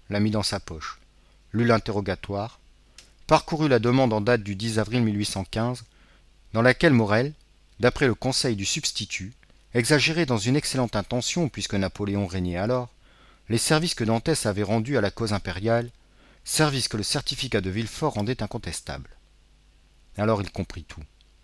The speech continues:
Cette demande à Napoléon, gardée par Villefort, était devenue sous la seconde Restauration une arme terrible entre les mains du procureur du roi. Il ne s'étonna donc plus, en feuilletant le registre, de cette note mise en accolade en regard de son nom.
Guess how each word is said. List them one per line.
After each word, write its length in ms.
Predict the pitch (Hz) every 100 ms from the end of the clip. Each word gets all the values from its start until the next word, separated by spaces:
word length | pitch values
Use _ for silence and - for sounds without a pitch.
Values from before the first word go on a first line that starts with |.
| _ - _ -
Cette 400 | - 123 - 101
demande 340 | 120 117 104
à 60 | 98
Napoléon, 560 | 92 104 90 90 101 - _ _ _ _ _ 98
gardée 300 | 120 120 135
par 180 | 110
Villefort, 540 | 90 98 - 104 107 - - - _ -
était 240 | 101 - 110
devenue 420 | 117 123 131 123
sous 140 | -
la 80 | 98
seconde 400 | - 135 123 110
Restauration 600 | 104 - 104 104 - 127
une 140 | 101
arme 180 | 98 98 - -
terrible 360 | 131 113 107 98
entre 220 | - 98
les 80 | 95
mains 120 | 101
du 100 | 90
procureur 420 | - - 92 92
du 100 | 85
roi. 300 | 76 69 64 _ _ _ _ _ _ _ _ _ _ - -
Il 140 | 123
ne 80 | 131
s'étonna 420 | - 156 135 110
donc 240 | 110 113 -
plus, 380 | - 151 165 143
en 100 | 90
feuilletant 380 | - 117 - 120
le 80 |
registre, 520 | 95 95 110 123 - - - - -
de 100 | 113
cette 280 | 123 135 127
note 420 | 123 135 - -
mise 220 | 117 123 110
en 100 | 104
accolade 380 | - 113 120
en 40 | 98
regard 280 | 98 110 101
de 100 | 90
son 200 | -
nom. 120 | 78